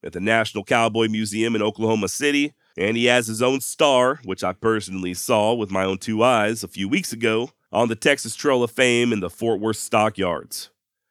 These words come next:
And if that's not enough, the legendary lawman has also been featured on a number of television shows,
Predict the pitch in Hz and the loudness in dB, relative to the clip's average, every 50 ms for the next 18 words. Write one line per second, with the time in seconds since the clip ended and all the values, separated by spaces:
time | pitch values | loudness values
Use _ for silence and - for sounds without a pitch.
0 | _ - 76 85 92 92 98 143 170 165 151 - - 147 151 143 135 120 120 120 | _ -10 -6 -6 -4 -2 0 0 0 0 0 -2 0 2 2 2 2 2 2 0
1 | 117 110 110 131 135 - - 113 110 117 117 117 117 113 117 117 113 113 127 135 | 2 2 0 0 -2 -2 -4 -2 0 -2 -2 -2 -2 -2 0 0 2 2 2 4
2 | 123 120 123 123 117 110 107 113 120 113 107 110 110 110 107 - 113 110 101 98 | 4 4 4 4 2 2 0 0 0 -2 -2 0 0 0 0 0 -2 -2 -2 -2
3 | 104 101 - - 107 107 104 - 117 117 117 117 117 113 117 117 117 123 127 123 | -4 -4 -4 -6 -6 -6 -6 -6 -4 0 0 2 4 2 2 4 4 4 4 4
4 | 120 113 107 101 107 123 120 - 80 - - 123 113 110 104 98 101 101 92 95 | 4 2 0 -2 -4 -6 -8 -12 -10 -4 -2 0 0 0 0 -2 -2 -4 -4 -4
5 | 101 - - 107 98 92 90 95 110 - - - | -6 -6 -2 -2 -2 0 -2 -4 -6 -8 -12 -14